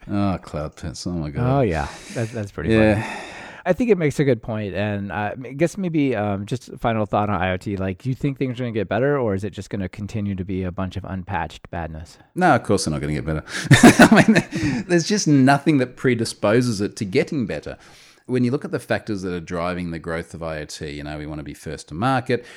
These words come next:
Speaker 1: We wanna put internet in things that were never meant to have internet. And if you wanna know what I mean by that, just Google WeVibe and we'll leave it at that. <laughs>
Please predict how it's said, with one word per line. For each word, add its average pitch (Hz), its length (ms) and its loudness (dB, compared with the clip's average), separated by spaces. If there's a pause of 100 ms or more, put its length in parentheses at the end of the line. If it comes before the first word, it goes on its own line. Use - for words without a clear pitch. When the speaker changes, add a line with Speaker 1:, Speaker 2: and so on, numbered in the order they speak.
(180)
Speaker 1:
We 104 140 0
wanna 110 220 0
put - 280 -4
internet 113 460 0
in 95 120 -2
things 101 320 -2
that 104 100 -4
were 113 100 -4
never 156 540 4
meant 113 300 -2
to 101 100 -4
have 95 260 -6
internet. 85 520 -10 (360)
And 104 140 -4
if 107 160 -6
you 123 100 -2
wanna 190 200 2
know 143 140 6
what 127 100 4
I 117 40 2
mean 117 180 2
by 113 100 2
that, 113 180 -2
just 143 220 -8
Google 120 400 0
WeVibe 87 680 -4
and 95 220 -8
we'll 90 140 -6
leave 82 220 -8
it 71 60 -16
at 76 120 -16
that. 101 360 -8
<laughs> - 60 -20